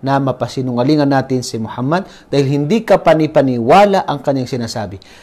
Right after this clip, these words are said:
Paano siya pumunta ng isang gabi mula sa tinatawag na Makkah, papunta ng Masjid Al-Aqsa, tapos siya umakyat ng langit at bumaba at pagkatapos ay bumalik sa isang gabi?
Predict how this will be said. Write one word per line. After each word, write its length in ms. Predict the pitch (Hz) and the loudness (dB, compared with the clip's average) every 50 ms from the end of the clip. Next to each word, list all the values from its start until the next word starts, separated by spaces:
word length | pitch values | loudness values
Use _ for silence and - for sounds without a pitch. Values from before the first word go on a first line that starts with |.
| - _ | -20 _
Paano 400 | - - 135 220 277 285 277 240 | 0 4 6 8 8 8 6 6
siya 160 | - 247 - | 4 4 4
pumunta 560 | - 180 170 165 156 147 - 165 175 196 202 | 4 4 4 4 2 4 4 6 6 6 6
ng 160 | 196 180 - 143 | 4 0 -2 -4
isang 320 | 139 - 170 147 135 120 | -4 -2 0 0 0 0
gabi 320 | 110 117 123 139 117 98 - - _ _ _ _ _ _ _ _ | -2 0 0 0 0 -2 -4 -10 _ _ _ _ _ _ _ _
mula 720 | - 117 127 135 139 147 160 196 240 - - - - - - _ _ - - | -6 -2 0 4 4 6 8 8 6 6 4 -2 -10 -20 -20 _ _ -20 -8
sa 160 | - 165 147 | -4 -2 -2
tinatawag 400 | 143 151 139 131 - - 139 139 | 0 0 -2 0 0 0 0 0
na 80 | 135 131 | 0 0
Makkah, 640 | 143 147 143 - - 156 160 165 170 - - - _ _ _ _ _ _ | 0 0 -2 0 2 4 4 4 2 -2 -8 -20 _ _ _ _ _ _
papunta 400 | - 127 139 151 151 - 226 226 | -6 -2 0 0 2 2 2 2
ng 240 | 208 185 165 156 | 2 2 0 2
Masjid 320 | 160 165 156 139 156 156 143 | 2 2 2 2 2 2 2
Al-Aqsa, 480 | 143 - - - - 180 180 170 147 | 0 0 -2 -2 0 2 2 2 2
tapos 240 | - 143 139 - - | 0 -2 -4 -4 -4
siya 160 | - 160 143 | -4 -4 -2
umakyat 480 | 143 143 143 135 - 156 147 143 - - | -2 -2 -4 -4 -2 -2 -2 -2 -4 -6
ng 160 | 143 143 135 | -6 -4 -2
langit 400 | 135 139 143 147 175 196 - - | 0 2 2 2 2 0 -2 -4
at 80 | 156 - | -4 -2
bumaba 640 | 156 147 143 143 139 127 143 156 202 240 - - - | 0 2 4 4 4 6 6 6 6 6 4 2 -2
at 240 | - 147 143 - | -6 -6 -2 -2
pagkatapos 560 | 147 131 117 135 131 - 135 123 120 - - - | -2 -2 -2 -2 -2 0 -2 -2 -2 -6 -8 -8
ay 80 | 127 | -6
bumalik 400 | 127 120 113 120 117 123 135 123 | -6 -4 -2 -2 -2 -2 -2 -4
sa 120 | - - 117 | -4 -8 -12
isang 240 | 110 - 104 101 98 | -10 -10 -12 -12 -12
gabi? 240 | 92 95 95 92 | -12 -12 -12 -12